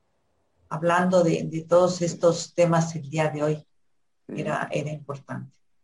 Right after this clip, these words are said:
Speaker 2: Sí, sobre todo cuando nos van a hacer un estudio, bueno, pues ahí sí, lo ideal es que seamos tal cual para que realmente refleje nuestra personalidad y la persona, el, el grafólogo, pues nos pueda hacer una,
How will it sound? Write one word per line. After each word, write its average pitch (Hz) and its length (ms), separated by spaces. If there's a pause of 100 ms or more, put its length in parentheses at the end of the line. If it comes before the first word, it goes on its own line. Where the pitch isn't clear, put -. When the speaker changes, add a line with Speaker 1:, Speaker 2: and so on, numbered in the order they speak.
(140)
Speaker 2:
Sí, 170 180
sobre 117 240
todo 147 220
cuando 107 340
nos 104 100
van 120 120
a 139 40
hacer 131 200
un 127 140
estudio, 127 540
bueno, 104 220
pues 98 140
ahí 107 120
sí, 104 200 (320)
lo 98 100
ideal 98 220
es 113 80
que - 60
seamos 101 420
tal 104 220
cual 113 220
para 107 220
que 87 220 (520)
realmente 107 460
refleje 107 920 (640)
nuestra 104 320
personalidad 120 640
y 139 60
la 113 180
persona, 120 560
el, 92 380 (340)
el 101 120
grafólogo, 135 680
pues 101 100
nos 92 140
pueda 113 240
hacer 110 180
una, 107 320